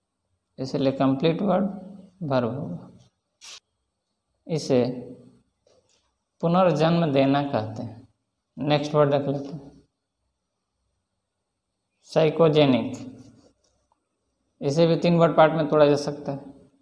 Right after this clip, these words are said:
साइकी ग्रीक रूट है, मीनिंग होता है माइंड, मन या आत्मा। जेनेसिस भी हमारा ग्रीक रूट है, मीनिंग होता है बर्थ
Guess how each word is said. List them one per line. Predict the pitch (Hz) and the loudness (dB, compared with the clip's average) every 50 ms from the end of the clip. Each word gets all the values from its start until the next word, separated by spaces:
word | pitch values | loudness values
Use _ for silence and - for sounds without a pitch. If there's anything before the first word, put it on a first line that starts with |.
| _ _ _ _ _ _ _ _ _ _ _ _ _ _ _ _ _ _ _ _ _ _ _ _ _ _ _ _ _ _ - | _ _ _ _ _ _ _ _ _ _ _ _ _ _ _ _ _ _ _ _ _ _ _ _ _ _ _ _ _ _ -20
साइकी | - - - 175 160 165 160 - - 202 196 202 202 - - - - - - _ _ _ _ _ - | -20 -2 2 4 4 6 4 2 0 -2 -2 -2 -2 -6 -12 -18 -20 -20 -20 _ _ _ _ _ -14
ग्रीक | 151 143 135 147 151 147 143 | -8 -6 -4 -2 -2 -2 -2
रूट | - 147 143 - - | -2 -4 -4 -4 -6
है, | 147 151 - - - - - - _ _ _ _ _ _ _ _ _ _ _ _ _ _ _ _ _ - | -12 -12 -14 -16 -20 -20 -20 -20 _ _ _ _ _ _ _ _ _ _ _ _ _ _ _ _ _ -4
मीनिंग | 151 170 175 185 175 | 0 2 4 4 4
होता | 175 170 175 175 180 165 | 4 2 2 2 0 2
है | 160 156 165 180 180 131 | 2 0 -2 -4 -4 -4
माइंड, | 113 101 101 101 98 98 101 101 - - - - - - - - _ _ _ _ _ _ _ _ _ _ _ _ _ _ _ _ _ _ _ _ _ _ _ _ _ _ _ _ _ _ _ - | -4 -2 -2 -2 -2 -4 -4 -6 -8 -12 -16 -18 -20 -20 -20 -20 _ _ _ _ _ _ _ _ _ _ _ _ _ _ _ _ _ _ _ _ _ _ _ _ _ _ _ _ _ _ _ -8
मन | 147 151 160 170 185 196 196 185 180 - - | -6 -2 -2 0 0 0 -2 -4 -6 -8 -8
या | 156 139 - - | -6 -6 -6 -6
आत्मा। | - 104 101 - - 127 123 123 123 - - - - - - _ _ _ _ _ _ _ _ _ _ _ _ _ _ _ _ _ _ _ _ _ _ _ _ - 262 - - - | -6 -8 -8 -8 -10 -10 -10 -10 -10 -12 -16 -20 -20 -20 -20 _ _ _ _ _ _ _ _ _ _ _ _ _ _ _ _ _ _ _ _ _ _ _ _ -20 -20 -16 -10 -6
जेनेसिस | 143 139 147 156 165 170 165 - - - 190 180 - | -2 2 4 4 4 4 2 0 0 -2 -2 -2 0
भी | 185 170 | 0 2
हमारा | 165 160 151 147 135 | 2 4 4 4 4
ग्रीक | 131 139 143 139 | 4 4 2 2
रूट | 143 143 143 143 - | 2 0 -2 -2 -4
है, | 147 147 143 - - - - - - _ _ _ _ _ _ _ _ _ _ _ _ - | -6 -10 -10 -12 -14 -20 -20 -20 -20 _ _ _ _ _ _ _ _ _ _ _ _ -10
मीनिंग | - 147 151 165 170 175 165 | -6 -4 -2 -2 0 0 -2
होता | 156 143 147 - 120 | -2 -4 -2 -2 -2
है | 120 123 135 - - - - - - - - 131 | -2 -2 -4 -8 -12 -16 -18 -20 -12 -8 -2 2
बर्थ | 139 - - - - - - | 2 2 2 0 -2 -10 -14